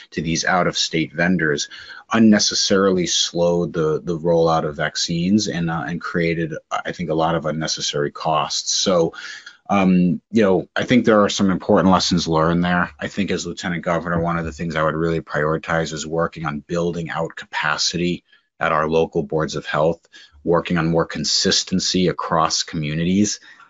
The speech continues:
Um, there was a lot of tension created because one board of health in one town was saying one thing, you would immediately cross a, bo-, a border and the very neighboring town would be saying something completely different. That breaks down trust. That, that makes it harder for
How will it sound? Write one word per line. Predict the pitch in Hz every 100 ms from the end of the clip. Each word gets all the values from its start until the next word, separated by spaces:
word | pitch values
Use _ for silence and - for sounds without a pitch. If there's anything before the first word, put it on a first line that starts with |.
| -
Um, | 82 82 82
there | 87
was | 87
a | 95
lot | 95 101
of | 87
tension | - 90 85 107 101
created | - 98 98 82
because | 82 82 78
one | 87 90
board | 80 85 82
of |
health | 76 85 -
in | 78 82
one | 85 80
town | - 82
was | 80 -
saying | 80 80
one | 90 107 101
thing, | 101 98 98 - - -
you |
would | 92 87
immediately | 87 92 92 82 82
cross | - 87 78 -
a, | 80
bo-, | 80 80 -
a | 80
border | 85 85 82
and | 80 78
the |
very | 78 85 82 82
neighboring | 82 82 80 78
town | - 82 80
would | 76
be | 76
saying | - 82 80
something | - 80 78
completely | 78 76 85 78 73
different. | 71 73 - 82 - - -
That | - 113 -
breaks | 131 123
down | - 90 78
trust. | - 85 82 78 - - -
That, | 85 -
that | 90 82
makes | 90 85 82
it |
harder | 78 85 82 80 73
for | - 82 80